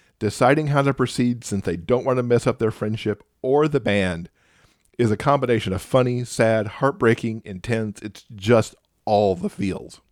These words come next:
More than once, I wanted to tell them to just take a breath and that it would be fine.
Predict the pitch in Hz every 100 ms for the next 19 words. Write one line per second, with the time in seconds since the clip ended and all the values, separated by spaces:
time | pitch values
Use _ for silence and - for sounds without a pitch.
0 | _ _ 113 147 170 175 175 123 113 110
1 | 117 110 107 131 123 101 98 92 - 214
2 | 240 - 180 175 160 175 170 104 - 95
3 | 82 95 107 127 120 113 117 113 87 98
4 | 65 -